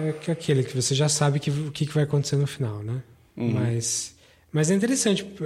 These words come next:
Speaker 1: É mais interessante como um extra do primeiro Monsters do que, do que como um filme fechado em si, assim. É ok, gostei,
Speaker 2: É, dá uma
Speaker 1: mas
Speaker 2: ordenha-, uma ordenhadinha, o pessoal tava com saudade do Wachowski e do Sully. É, é um, tipo, são dois personagens que,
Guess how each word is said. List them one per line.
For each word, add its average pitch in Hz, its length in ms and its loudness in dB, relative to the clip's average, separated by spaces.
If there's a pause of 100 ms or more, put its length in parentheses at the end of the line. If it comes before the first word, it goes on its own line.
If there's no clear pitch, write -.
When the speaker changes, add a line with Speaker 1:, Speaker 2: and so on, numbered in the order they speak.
(140)
Speaker 1:
É 180 120 2
mais 220 240 4
interessante 208 420 2
como 190 240 2
um 165 100 4
extra 165 360 2
do 135 100 0
primeiro 127 420 -2
Monsters 127 480 -4
do 139 120 -2
que, 135 440 -4 (600)
do 131 100 -4
que 135 160 -4
como 135 260 2
um 135 60 2
filme 135 320 2
fechado 131 640 0
em 139 40 2
si, 110 380 -4
assim. 117 260 -18 (380)
É 196 60 0
ok, 190 400 0
gostei, 143 340 0
Speaker 2:
É, - 60 4
dá 302 140 2
uma 285 100 4
Speaker 1:
mas 302 100 4
Speaker 2:
ordenha-, 277 580 4
uma 185 180 4
ordenhadinha, 170 880 6
o 127 40 4
pessoal 131 320 2
tava 123 220 4
com 127 100 0
saudade 127 680 4
do 107 500 2
Wachowski 117 680 2
e 104 40 2
do 120 140 0
Sully. 123 720 2 (420)
É, 110 320 4
é 123 80 8
um, 127 260 4
tipo, - 360 -4
são 110 160 4
dois 120 160 4
personagens 123 680 4
que, 120 260 2